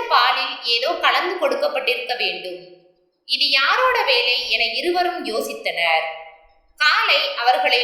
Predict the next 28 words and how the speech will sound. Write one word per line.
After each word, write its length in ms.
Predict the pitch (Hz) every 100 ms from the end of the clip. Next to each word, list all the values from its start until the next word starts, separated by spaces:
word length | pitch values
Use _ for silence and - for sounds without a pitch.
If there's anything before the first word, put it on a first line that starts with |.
| 240
நோட்டமிட்ட 500 | 311 - 381 339 254
அப்பாவை 500 | - - 320 339 320
பார்த்த 440 | - 226 196 - 196
கவின் 440 | 202 190 226 247 277 - -
இது 280 | 240 262 262 269
அவரோட 400 | 262 262 285 320 311
வேலை 300 | 269 320 415
என்பதை 360 | 359 254 226 254
புரிந்து 380 | - 254 262 285
கொண்டான். 500 | 208 170 170 160 165 - - - _ _ _ -
இவரை 340 | 277 269 269 269
இந்த 180 | 269 269
ஜோசியத்தின் 760 | 254 285 311 - 466 - 381 269
மூட 240 | 262 339 392
நம்பிக்கையில் 560 | 311 285 285 262 254
இருந்து 300 | 240 233 185
மீட்க 420 | 240 269 - 381
வேண்டும் 440 | 370 240 190 233 262 -
என 160 | 220 240
நினைத்து 400 | 233 240 285 -
கொண்டான். 500 | - 202 170 165 160 - - - - _ _ - -
வலுக்கட்டாயமாக 960 | 262 294 453 440 440 415 427 330 226 247
அவரை 340 | 254 226 240 233
அருகில் 400 | 214 269 320 392
இருந்த 280 | 339 269 226
ஊருக்கு 420 | 226 277 277 285
அழைத்து 480 | 208 202 247 - -
சென்றான். 560 | 220 190 170 165 160